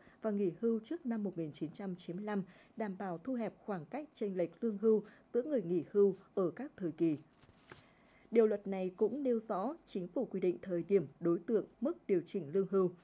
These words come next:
Để thực hiện quy định này, hàng năm, nhà nước sẽ chuyển một khoản tiền từ ngân sách vào quỹ bảo hiểm xã hội để đảm bảo trả đủ lương hưu, trợ cấp bảo hiểm xã hội đối với những người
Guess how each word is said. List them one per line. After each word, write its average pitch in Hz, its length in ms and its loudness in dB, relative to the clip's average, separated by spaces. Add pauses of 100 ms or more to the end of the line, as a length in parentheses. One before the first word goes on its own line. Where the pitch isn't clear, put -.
(380)
Để 214 140 2
thực 220 180 -4
hiện 202 240 2
quy 214 120 -2
định 185 200 -2
này, 170 180 -6 (200)
hàng 175 220 -8
năm, 190 140 -2 (300)
nhà 214 100 -2
nước 285 300 0
sẽ 233 160 -8
chuyển 180 220 -2
một 170 140 -6
khoản 180 300 -8
tiền 175 300 2
từ 170 240 4
ngân 170 220 -2
sách 339 240 -8 (220)
vào 180 200 -2
quỹ 240 300 -4
bảo 220 100 -4
hiểm 170 220 -2
xã - 140 -10
hội 220 240 2 (240)
để 196 120 -4
đảm 165 240 -10
bảo 156 280 -8
trả 175 340 -12
đủ 170 200 2
lương 196 180 0
hưu, 208 240 6 (220)
trợ 208 140 -2
cấp 339 220 -8
bảo 208 100 -4
hiểm 175 200 -2
xã - 140 -12
hội 220 260 2 (220)
đối 208 100 0
với 202 200 0
những 247 160 -4
người 214 160 2